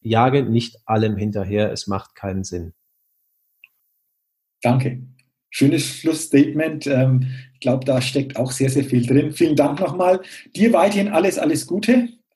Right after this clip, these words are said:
Speaker 2: für die nächsten Monate, für deine Pläne. Du hast es ja angesprochen, dich stärker nach Gran Canaria zu orientieren.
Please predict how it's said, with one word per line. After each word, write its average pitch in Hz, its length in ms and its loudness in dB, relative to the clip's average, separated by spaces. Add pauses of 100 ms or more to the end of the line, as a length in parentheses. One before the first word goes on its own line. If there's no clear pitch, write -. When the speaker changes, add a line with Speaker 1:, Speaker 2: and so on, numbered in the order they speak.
(840)
Speaker 2:
für 180 440 2
die 170 180 -6
nächsten 160 400 0
Monate, 190 680 2 (120)
für 170 560 2 (100)
deine 151 300 2
Pläne. 180 720 2 (380)
Du 143 120 0
hast 131 160 -4
es 151 100 -2
ja 147 100 -4
angesprochen, 160 800 -4 (360)
dich 143 340 -8
stärker 147 320 0
nach 147 240 -4 (200)
Gran 156 260 0
Canaria 165 560 2
zu 160 120 -2
orientieren. 147 640 2